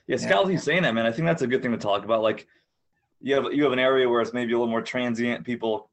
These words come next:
Speaker 1: like you said, travel or have another home or a second home, third home. Um,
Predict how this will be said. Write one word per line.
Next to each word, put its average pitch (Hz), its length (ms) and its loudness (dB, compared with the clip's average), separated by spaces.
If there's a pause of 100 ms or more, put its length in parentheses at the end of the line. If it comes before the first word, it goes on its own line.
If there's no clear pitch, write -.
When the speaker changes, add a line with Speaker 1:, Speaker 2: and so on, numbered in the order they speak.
(100)
Speaker 1:
like 107 100 -6
you 101 60 -8
said, 95 180 -4
travel 135 380 2
or 110 200 2
have 101 120 0
another 101 240 -2
home 123 340 -2
or 92 180 -4
a - 60 -18
second 117 320 -2
home, 117 320 0
third 113 260 -2
home. 113 360 -2 (580)
Um, 110 420 2